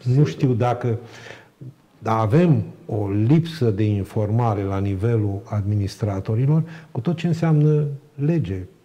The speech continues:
Speaker 1: cu tot ce înseamnă prevederi. Câteodată și eu mă pun cu mâine, mă iau cu mâinile de cap când aud de câte o chestie, ci că, „Dom'le, trebuie să declarați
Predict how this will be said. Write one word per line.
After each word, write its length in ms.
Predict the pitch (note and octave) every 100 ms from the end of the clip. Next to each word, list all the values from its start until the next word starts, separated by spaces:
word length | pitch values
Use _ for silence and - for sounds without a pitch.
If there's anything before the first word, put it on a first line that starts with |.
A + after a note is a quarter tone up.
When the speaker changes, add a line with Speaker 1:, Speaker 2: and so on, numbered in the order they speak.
| _
Speaker 1:
cu 80 | A2
tot 160 | C3 B2
ce 100 | C#3
înseamnă 380 | A#2 C3+ C#3
prevederi. 580 | B2 C3 A#2 C#3 D3 C3+ - - - - - - - -
Câteodată 680 | A#2+ B2 A2 B2+ A#2+ B2 A#2+
și 340 | - - A#2+ C#3+
eu 140 | F#3
mă 140 | C3+ A2
pun 220 | A#2 A2
cu 120 | G#2+
mâine, 240 | A2 G#2+ G#2+
mă 100 | G#2+
iau 120 | A2 A#2
cu 100 | -
mâinile 220 | A2+ A2
de 60 | F#2+
cap 240 | - A2+
când 160 | A#2+ G#2
aud 200 | A#2 A#2
de 60 |
câte 220 | A2 -
o 40 | G#2+
chestie, 360 | - C3+ -
ci 120 | A2 -
că, 100 | B2+
„Dom'le, 300 | D#3 E3 - - - -
trebuie 260 | - F#3+ F#3
să 100 | C3+
declarați 800 | C#3 - C3+ C#3 F3 E3 -